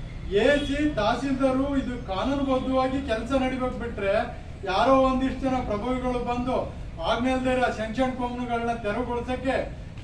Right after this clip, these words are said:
ಈ ಯಾವುದೇ ಕಾರಣಕ್ಕೂ ಆಗೋದಲ್ಲ. ಇಂಥ ಸಣ್ಣ ಹಿಡುವಳಿದಾರರಿಗೆ ನಮ್ಮ ರೈತ ಸಂಘ ಮತ್ತೆ ನಾನು ಪ್ರಬಲವಾಗಿ ಶಕ್ತಿಯಾಗಿ ನಿಲ್ತು. ದಯಮಾಡಿ ಎ ಸಿ ಅವರು ಮತ್ತೆ ಇದಕ್ಕೆ ಸಂಬಂಧಪಟ್ಟಂತ ತಹಸೀಲ್ದಾರರು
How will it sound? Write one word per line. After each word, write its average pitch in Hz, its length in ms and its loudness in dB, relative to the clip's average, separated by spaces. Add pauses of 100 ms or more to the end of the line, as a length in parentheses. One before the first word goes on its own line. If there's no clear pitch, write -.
ಈ 233 380 -4
ಯಾವುದೇ 254 800 4
ಕಾರಣಕ್ಕೂ 277 480 4
ಆಗೋದಲ್ಲ. 240 600 2 (400)
ಇಂಥ 233 200 -2
ಸಣ್ಣ 233 440 0
ಹಿಡುವಳಿದಾರರಿಗೆ 254 680 4
ನಮ್ಮ 214 280 -2
ರೈತ 254 260 0
ಸಂಘ 254 220 0
ಮತ್ತೆ 247 800 -2 (500)
ನಾನು 247 380 4 (520)
ಪ್ರಬಲವಾಗಿ 277 680 6
ಶಕ್ತಿಯಾಗಿ 269 460 4
ನಿಲ್ತು. 247 280 0 (640)
ದಯಮಾಡಿ 269 560 4
ಎ 254 340 4
ಸಿ 277 160 2
ಅವರು 262 400 2 (380)
ಮತ್ತೆ 220 260 -2
ಇದಕ್ಕೆ 233 200 -4
ಸಂಬಂಧಪಟ್ಟಂತ 247 800 -2
ತಹಸೀಲ್ದಾರರು 247 1200 0